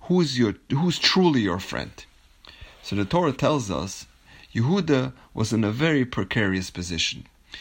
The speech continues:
He had to make good on his pledge, but who can he confide in? So Yehuda was in a predicament. Who can he really trust?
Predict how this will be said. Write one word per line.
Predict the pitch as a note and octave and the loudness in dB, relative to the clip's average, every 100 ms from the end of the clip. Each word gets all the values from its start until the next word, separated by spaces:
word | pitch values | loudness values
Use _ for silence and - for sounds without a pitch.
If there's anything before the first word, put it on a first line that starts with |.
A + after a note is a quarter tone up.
| - | -20
He | - A#2 | -4 2
had | E3+ G3 | 2 2
to | E3 | 2
make | D3+ B2 | 2 2
good | C3 B2 | 4 4
on | G#2+ | 4
his | F#2+ - | 0 -2
pledge, | F#2+ F2 F#2+ - - - - - - | 0 0 0 -4 -8 -12 -20 -20 -6
but | A#2 | 0
who | D#3 A3+ | 2 0
can | - F#3+ | 0 -2
he | E3+ | -2
confide | E3+ D#3 D#3 D#3 C3 | -4 -2 0 2 0
in? | F#2 - - _ - - - - | -4 -8 -16 _ -20 -20 -20 -10
So | - | 0
Yehuda | C#3 G3+ F3 | 2 2 2
was | D3 B2+ | 4 4
in | B2+ | 2
a | A2 | 0
predicament. | A#2+ G#2 G#2 - F2 D#2+ - - - - | 0 0 0 -2 -6 -6 -12 -20 -14 0
Who | F3+ | 0
can | - B2+ | 2 0
he | G#2 | 0
really | G#2 G2 F#2 | -2 -2 -2
trust? | - C#2+ G2+ - - | -4 -6 -8 -12 -18